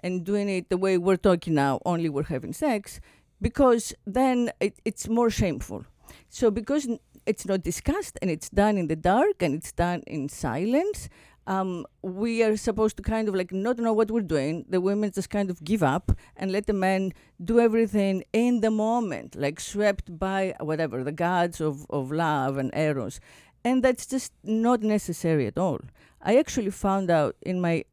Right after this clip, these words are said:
I, I spent a year doing research in, um, um, S and M and other, you know, sexual, uh, subcultures, and they excel at it, and it's so easy and simple and normal for them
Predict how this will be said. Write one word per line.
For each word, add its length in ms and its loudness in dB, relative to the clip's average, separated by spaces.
I, 200 -4
I 240 -2
spent 500 -2
a 80 -6
year 360 2
doing 240 -2
research 520 -4
in, 380 -2
um, 280 -4
um, 340 -4
S 200 2
and 120 2
M 460 2
and 180 -2
other, 600 2
you 100 -2
know, 180 -4
sexual, 760 -2
uh, 180 -2
subcultures, 880 -2
and 460 0
they 540 2
excel 460 0
at 140 -2
it, 300 -2
and 160 -2
it's 200 -6
so 220 4
easy 540 0
and 160 -4
simple 400 0
and 140 -2
normal 340 0
for 200 -4
them 320 -2